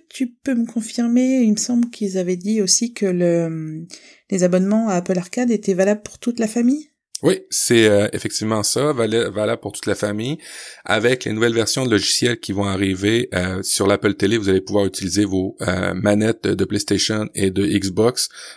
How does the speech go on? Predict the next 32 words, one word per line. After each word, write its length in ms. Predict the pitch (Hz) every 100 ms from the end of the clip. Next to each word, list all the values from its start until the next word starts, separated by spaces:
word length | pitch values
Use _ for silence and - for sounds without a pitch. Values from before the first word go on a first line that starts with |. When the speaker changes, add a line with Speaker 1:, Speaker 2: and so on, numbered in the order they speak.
| _ 90
Speaker 2:
euh, 260 | 87 92 98
et 100 | 95
je 80 | -
pense 220 | 95 -
aussi 160 | -
sur 260 | 104 87 90
iPad, 320 | 90 98 120
vous 80 | 107
allez 140 | 92
pouvoir 340 | 87 87 95 95
utiliser, 480 | 90 98 90 98 101
récupérer 540 | 101 95 - 101 98
vos 160 | 101 98
manettes. 420 | 95 98 123 - - - - 104
Alors, 160 | 101
c'est 80 | -
vraiment 260 | 104 117 139
quelque 160 | 107
chose 180 | - 135
qui 140 | -
va 300 | 95 101 107
être, 120 | 104 - _ -
qui 80 | 95
va 120 | 98
bien 240 | 92 123
s'intégrer 640 | 127 113 - 104 98 113 120
à 100 | 98
nos 240 | 98 95
vies 300 | 92 95 113
en 100 | 98
ce 140 | 95 98
moment. 320 | 98 120